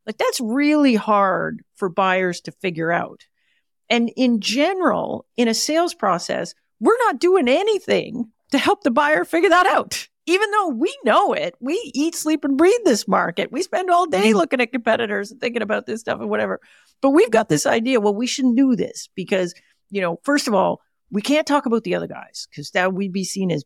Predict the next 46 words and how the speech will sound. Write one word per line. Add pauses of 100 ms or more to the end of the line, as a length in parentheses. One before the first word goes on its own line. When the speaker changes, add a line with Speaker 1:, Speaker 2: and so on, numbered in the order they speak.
(100)
Speaker 1:
bashing
our
competition,
and
that's
bad," (340)
right? (440)
The
other
thing
is, (240)
even
if
we
did
give
our
opinion, (220)
nobody
would
trust
us
because
we're
biased. (560)
But (380)
if
you
look
at
the
research
on
this
stuff,
the
research
doesn't
support
that. (220)
Like,
the,
the
research
actually
says